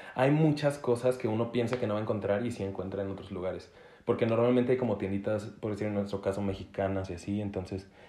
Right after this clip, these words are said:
hay cosas que, que sí encuentras y cosas que no. O cosas que son más locales, esas llévenselas. O cosas en las que ustedes no pueden vivir.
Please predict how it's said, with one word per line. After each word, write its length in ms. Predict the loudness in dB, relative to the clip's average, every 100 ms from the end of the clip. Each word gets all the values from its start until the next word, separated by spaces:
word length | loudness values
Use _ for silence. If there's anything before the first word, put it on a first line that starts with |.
| -4
hay 140 | -2
cosas 320 | 0 -2 -6 -8
que, 200 | -8 -6
que 120 | -4
sí 100 | -4
encuentras 480 | 0 0 2 2 2
y 60 |
cosas 240 | -6 -6 -4
que 100 | -4
no. 220 | -4 -4
O 120 | -2
cosas 240 | 0 0 -2
que 80 | -4
son 160 | -2
más 120 | 0
locales, 440 | 0 2 2 2 0
esas 240 | -4 -4
llévenselas. 560 | -2 -4 -2 -2 -2 -6 -20 -20 -20 -10 -6
O 140 | 0
cosas 320 | 2 2 0
en 100 | 0
las 160 | 0 0
que 100 | -4
ustedes 300 | -2 0 0
no 160 | 0 0
pueden 160 | 0
vivir. 220 | 0 -4